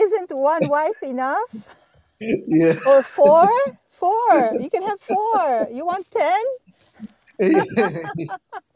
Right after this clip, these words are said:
Speaker 2: he has more than
Speaker 1: Oh
Speaker 2: ten.
Speaker 1: my God. What do you think about that, Hassan?
Speaker 2: <laughs>
Speaker 1: Hassan. Hassan cannot talk.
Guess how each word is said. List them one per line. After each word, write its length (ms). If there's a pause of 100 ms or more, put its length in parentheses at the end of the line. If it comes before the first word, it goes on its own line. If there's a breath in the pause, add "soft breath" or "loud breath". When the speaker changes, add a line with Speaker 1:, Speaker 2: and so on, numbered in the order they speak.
(120)
Speaker 2:
he 100 (140)
has 240
more 260
than 300
Speaker 1:
Oh 80
Speaker 2:
ten. 400
Speaker 1:
my 320 (640)
God. 840 (300)
What 140
do 80
you 140
think 260
about 360
that, 180 (120)
Hassan? 540 (1600 loud breath)
Speaker 2:
<laughs> 840
Speaker 1:
Hassan. 500 (1160)
Hassan 300
cannot 400
talk. 240